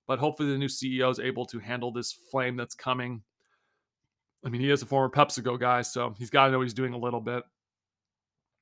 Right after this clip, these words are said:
On to the next article. Bed Bath and Beyond C F O Gustavo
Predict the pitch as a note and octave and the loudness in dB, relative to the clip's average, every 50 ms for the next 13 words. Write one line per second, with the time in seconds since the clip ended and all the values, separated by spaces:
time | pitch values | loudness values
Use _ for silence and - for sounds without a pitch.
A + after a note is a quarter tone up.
0 | _ _ - B2+ B2+ B2 C3+ C3+ C3+ C#3 C#3+ - D3 C#3+ C#3+ C#3+ C3 - C3 C3 | _ _ -8 -6 -4 -2 0 2 2 2 2 2 4 4 4 4 2 2 0 -2
1 | B2+ G2+ C#3+ C#3+ D3+ C#3+ D3 D3 D3 - D3+ C#3 C3 C3+ C#3 C#3 C#3 B2 - - | 0 4 4 4 4 6 6 4 4 4 2 0 2 4 4 4 2 2 0 0
2 | D3 D3+ C#3+ C3+ - C#3+ C#3+ C#3+ C#3 C3+ C3+ - - - - - - - _ - | 2 4 4 4 4 6 6 6 6 6 4 -2 -14 -20 -20 -20 -20 -20 _ -6
3 | C#3+ C3+ - - - - D3+ D3+ D#3 C3+ D#3 D3+ D3+ D3+ D3 | -4 -4 -4 -2 0 4 4 4 4 4 4 2 4 2 2